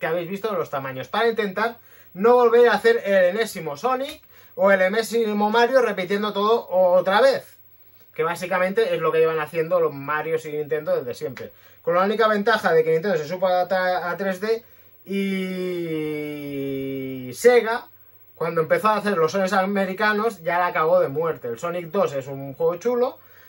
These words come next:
el Sonic C D está muy bien, no dejan de ser más de lo mismo a saco,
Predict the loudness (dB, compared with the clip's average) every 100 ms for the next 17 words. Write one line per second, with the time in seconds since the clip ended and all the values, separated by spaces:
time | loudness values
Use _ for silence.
0 | -20 _ 0 4 4 4 2 2 0 4
1 | 6 4 2 _ _ _ -12 -10 0 0
2 | 2 0 2 0 0 -2 -4 -4 -6 -4
3 | -6 -6 -8 -6 -6 -6 -8 -10 -14 -16
4 | -18 -10 0 0 0 -4 -4